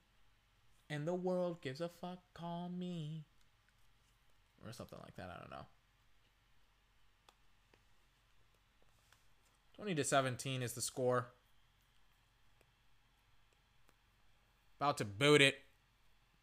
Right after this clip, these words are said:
Boot it. I don't know who it is. I'll say this, again, it's been an interesting football game watching these two teams play.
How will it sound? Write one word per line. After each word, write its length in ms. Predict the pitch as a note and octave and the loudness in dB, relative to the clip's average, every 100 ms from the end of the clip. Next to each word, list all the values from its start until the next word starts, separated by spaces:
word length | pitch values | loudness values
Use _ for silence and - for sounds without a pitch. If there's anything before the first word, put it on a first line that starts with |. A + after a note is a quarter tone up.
| - - B3+ | -20 -18 -8
Boot 460 | C#4 D4+ D4+ D4 | 8 12 12 12
it. 220 | B3 A#3+ A#3+ - - _ _ - - _ _ - - - _ _ - - _ _ - - - _ _ - - _ _ - - - _ - - - _ _ - - - _ _ - - _ _ - - | 12 12 8 -8 -20 _ _ -20 -20 _ _ -20 -20 -20 _ _ -20 -20 _ _ -20 -20 -20 _ _ -20 -20 _ _ -20 -20 -20 _ -20 -20 -20 _ _ -20 -20 -20 _ _ -20 -20 _ _ -14 -4
I 60 | C3 | -2
don't 100 | A2 | -2
know 160 | G#2 - | -6 -4
who 160 | A#2+ | -2
it 80 | A2 | -2
is. 280 | A2 A2 - - _ _ - - - - - - - | -2 -4 -10 -20 _ _ -20 -20 -20 -20 -20 -6 4
I'll 120 | F#3+ | 8
say 100 | G#3+ | 10
this, 260 | G#3+ F#3 | 10 8
again, 300 | D#3 E3 E3+ A2+ - - | 6 6 6 6 -6 -20
it's 80 | - | -4
been 180 | - A#3+ | 4 6
an 80 | A3+ | 6
interesting 520 | D#3 E3+ E3+ E3 C#3 | 6 6 4 2 2
football 400 | A#2+ D3 C3+ B2 | 2 2 4 4
game 300 | A#2 A2+ A2 | 4 0 0
watching 360 | A2+ B2+ - B2 | 2 2 2 -2
these 180 | A#2 - | -2 -2
two 140 | A#2+ | -4
teams 340 | A2 A#2 A2 | -4 -4 -6
play. 380 | - - A#2+ A2+ | -4 2 4 4